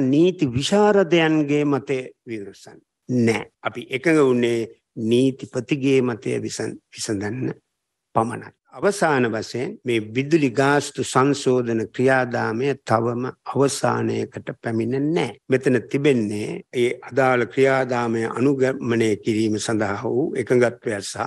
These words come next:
ඒ ක්‍රියාදාමය සිදුවෙමින් තිබීම. දැන් නීතිපතිවරයාගේ අදහස් විමසීමේ ලියවිල්ලත් සකස් කර අවසන්. මූල්‍ය අරමුදලේ, අරමුදලෙන් අපේක්ෂිත මුදල ගන්න නම්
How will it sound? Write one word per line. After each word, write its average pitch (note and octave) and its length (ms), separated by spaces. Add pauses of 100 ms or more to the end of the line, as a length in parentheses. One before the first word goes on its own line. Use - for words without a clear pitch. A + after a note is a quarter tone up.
(120)
ඒ B2 200
ක්‍රියාදාමය A2 680 (140)
සිදුවෙමින් B2 640 (140)
තිබීම. B2+ 460
දැන් A#2+ 280 (280)
නීතිපතිවරයාගේ A2+ 1120
අදහස් C3+ 460
විමසීමේ A2+ 600
ලියවිල්ලත් A2 720
සකස් - 440
කර A#2 260
අවසන්. - 500
මූල්‍ය A#2+ 440
අරමුදලේ, G#2+ 920
අරමුදලෙන් A2 640
අපේක්ෂිත G#2+ 560
මුදල G#2 320
ගන්න G#2 340
නම් A2+ 220